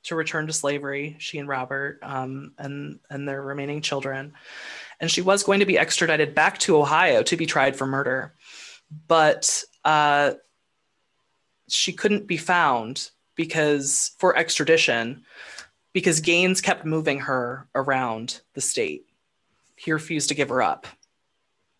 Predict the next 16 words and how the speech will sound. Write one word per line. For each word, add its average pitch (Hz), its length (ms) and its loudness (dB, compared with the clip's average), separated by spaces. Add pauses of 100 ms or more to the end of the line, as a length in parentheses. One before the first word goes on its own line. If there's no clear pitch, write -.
(280)
for 160 100 -6
trial. 123 580 -2 (520)
Uh, 175 400 4
so 175 760 4
she - 300 0
ended 185 240 2
up - 240 0
being 170 240 0
sold 165 800 4
to, 165 420 0
Gaines 196 400 2
sold 190 400 2
her, 147 600 2
um, 143 580 0 (1080)
and 156 220 2
her 147 500 0